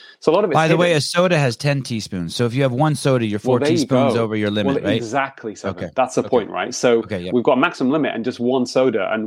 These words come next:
Speaker 1: or one candy bar is gonna take you over the limit. And for kids as well, right? They're, they're, and the reason for that is that all of the science and the data points towards the fact that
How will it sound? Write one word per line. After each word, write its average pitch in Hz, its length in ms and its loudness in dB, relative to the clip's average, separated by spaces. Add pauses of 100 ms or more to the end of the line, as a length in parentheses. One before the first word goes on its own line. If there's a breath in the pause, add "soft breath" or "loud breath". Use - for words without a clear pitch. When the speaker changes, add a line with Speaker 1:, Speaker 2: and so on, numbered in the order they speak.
Speaker 1:
or 117 160 0
one 117 180 0
candy 131 300 -2
bar 87 320 -4 (140)
is 113 120 -4
gonna 113 180 -2
take 113 180 -4
you 117 80 0
over 98 80 -4
the 104 80 -6
limit. 123 180 0
And 110 100 -8
for - 80 -6
kids - 480 -4
as 110 140 -4
well, 180 180 -2
right? 95 220 -2
They're, 120 160 2
they're, 113 220 -2 (580 soft breath)
and 143 140 2
the 147 80 2
reason 240 340 2
for - 120 -6
that 98 180 0
is 101 180 -4
that 120 220 0
all 175 320 4
of 135 80 -6
the 127 100 -2
science 117 460 -2
and 110 120 -6
the 104 60 -6
data 107 320 -4
points 117 380 -6
towards 107 480 -2
the 110 80 -8
fact - 380 -2
that 104 220 -4